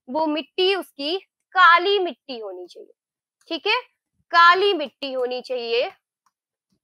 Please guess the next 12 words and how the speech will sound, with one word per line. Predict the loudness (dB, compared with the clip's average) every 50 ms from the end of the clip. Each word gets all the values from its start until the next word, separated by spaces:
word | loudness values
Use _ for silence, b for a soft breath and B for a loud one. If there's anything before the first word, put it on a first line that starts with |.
| _ _ _ _ _ _ _ _ _ _ _ _ _ -8
इसके | -8 -8 -6 0 4 6
अलावा | 6 6 6 6 6 6 6 6 4 4 2 2 -2 -10 _ _ _ _ _ _ -12
वो | -6 -2 -2 -2
जो | 0 -2 -4
भूमि | -4 -4 -4 -2 -2 -2 -2 -2
है | -4 -2 -2 -2 -2
वो | -2 -4 -6 -8
थोड़ी | -6 -6 -6 -6 -6 -6
सी | -6 -4 -2 -2 -2 -4 -6 _ -20 -20 -20
क्षारीय | -20 -4 0 2 4 4 4 2 0 0
होनी | 0 0 -2 -2 -4 -6
चाहिए। | -6 -6 -6 -6